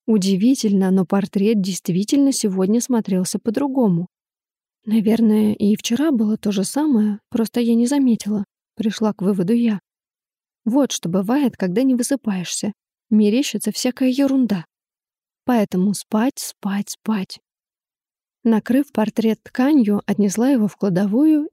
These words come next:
и отправилась в спальню. Амур, к моему удивлению, уже безмятежно спал,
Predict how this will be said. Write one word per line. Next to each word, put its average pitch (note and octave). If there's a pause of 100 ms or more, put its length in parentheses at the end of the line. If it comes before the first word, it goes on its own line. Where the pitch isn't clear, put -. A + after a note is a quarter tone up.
и D4
отправилась G#3
в -
спальню. G3 (600)
Амур, A3+
к -
моему C#4
удивлению, A#3
уже G3+
безмятежно A3+
спал, G3